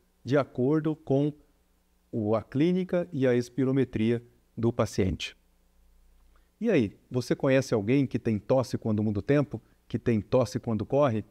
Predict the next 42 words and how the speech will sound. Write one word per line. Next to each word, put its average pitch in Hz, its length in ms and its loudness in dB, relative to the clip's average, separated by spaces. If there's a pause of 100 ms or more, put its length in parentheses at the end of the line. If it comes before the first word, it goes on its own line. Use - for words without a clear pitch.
(320)
Que - 80 -6
tem 117 260 0
tosse 120 560 -2 (300)
quando 117 240 0
faz 123 300 0
esforço? 127 580 -2 (420)
Que - 80 -6
tem 143 220 0
aquela 131 260 0
tossezinha 127 720 -2
à 117 140 -4
noite, 131 440 0
na 107 140 -4
boca 139 340 -2
da 117 140 -2
noite 123 300 -2
ou 123 40 -2
na 117 120 0
hora 131 180 0
que 127 140 -2
amanhece? 113 600 -2 (380)
E 123 80 -2
aquela 127 300 -2
tosse 139 500 -2
que 117 140 -6
também, 123 400 0 (260)
uma 123 120 -2
outra 156 200 0
característica 127 540 -2
da, 113 180 0
da, 113 240 -2
da 117 300 0
asma 143 180 0
é 139 40 0
aquela 135 200 -2
tosse 131 380 -2
que - 80 -4
dá 127 140 -2
duas 143 340 -2
horas 139 260 0
da 139 140 0
manhã. 147 340 0